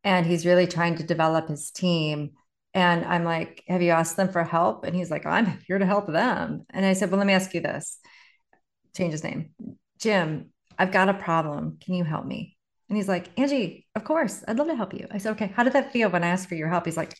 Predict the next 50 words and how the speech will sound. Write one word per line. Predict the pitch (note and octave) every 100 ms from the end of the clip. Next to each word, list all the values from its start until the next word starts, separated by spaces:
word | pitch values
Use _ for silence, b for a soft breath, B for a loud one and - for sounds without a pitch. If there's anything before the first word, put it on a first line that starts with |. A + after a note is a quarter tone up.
| -
"Oh, | F#3+
great. | F#3+ F#3 C#4 - -
Felt | F#3 F3+
like | F#3
I | F#3
had | F#3
something | F3 F3+
to | D3+
offer." | A3+ - D#3
I'm | E3+
like, | D#3 - _ _ -
"There | E3
you | D#3+
go. | - - B B B _ _ G#3
You're | G3
giving | D#4 C4+
your | C4 C4
team | C4+ C4
a | A#3
gift, | A#3 B3+ D#3 - -
like, | F#3+ F#3 F3+ -
asking | F#3 - B3+ A3
them | G3+
for | F#3+ E3
help." | D#3 D3+ F#3 E4 - b b b b -
You're | G#3
actually, | G#3 A#3+ G#3+
you |
know, | G3
we | F#3+
think | G3 A#3 A#3
so | G3+
much | F#3+ F#3+ -
like, | E3+ E3 A3
"Oh, | C#4 A3+
it's | F#3
gonna | - F3+
share | F3 - F3 F3+
the | G3+
weakness. | C4 E4+ E4+ A#3+ G3+ F3+ F3+
It's | E3+
gonna | - F#3
be | A3+
vulnerable." | G#3+ A#3+ E4 A#3 E3 D#3+ E3
But | E3+
what | F3+
you're | F#3
giving | F3+ G3 A3
somebody | - F3 E3 E3 D#3+
is | F3+ E3 E3